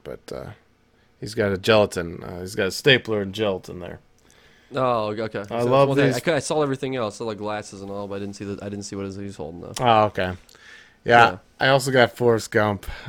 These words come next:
Speaker 1: and, uh, <laughs> um,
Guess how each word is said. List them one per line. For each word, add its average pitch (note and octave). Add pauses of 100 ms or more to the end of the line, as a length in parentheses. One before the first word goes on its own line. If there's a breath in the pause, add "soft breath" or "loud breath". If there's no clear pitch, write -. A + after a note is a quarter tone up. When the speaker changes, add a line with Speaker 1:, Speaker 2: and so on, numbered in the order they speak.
(360 loud breath)
Speaker 1:
and, F#2+
uh, F2+ (720 loud breath)
<laughs> - (600 loud breath)
um, F2+